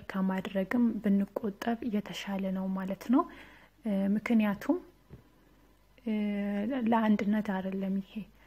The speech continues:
እ፣ ዝም ብሎ ያል-፣ የተሳሳተ መረጃ ሼር ከተደረገ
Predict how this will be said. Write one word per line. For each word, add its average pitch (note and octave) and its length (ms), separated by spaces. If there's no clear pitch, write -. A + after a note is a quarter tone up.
እ፣ G#3 120
ዝም G#3 220
ብሎ A3 180
ያል-፣ G#3 280
የተሳሳተ G3+ 640
መረጃ G#3 460
ሼር G#3 260
ከተደረገ G#3 600